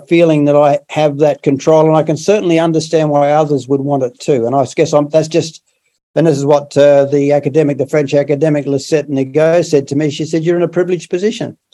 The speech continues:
and you're go-, you're holding that privilege to yourself," was what her accusation was. "Why do you decide that you've got that privilege, but why, but you're not prepared to, to share it?" And I mean, that's a,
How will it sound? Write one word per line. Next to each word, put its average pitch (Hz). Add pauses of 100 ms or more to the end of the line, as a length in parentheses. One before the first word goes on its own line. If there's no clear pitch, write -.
(160)
and 160
you're 160
go-, 160
you're 160
holding 175
that 160
privilege 156
to 147
yourself," 139
was 123
what 135
her 180
accusation 127
was. 139 (360)
"Why 185
do 185
you 180
decide 151
that 147
you've 208
got 147
that -
privilege, 131
but 139
why, 156
but 147
you're 143
not 165
prepared 147
to, 139 (160)
to 139
share 135
it?" -
And 131
I 139
mean, 156
that's 214
a, 160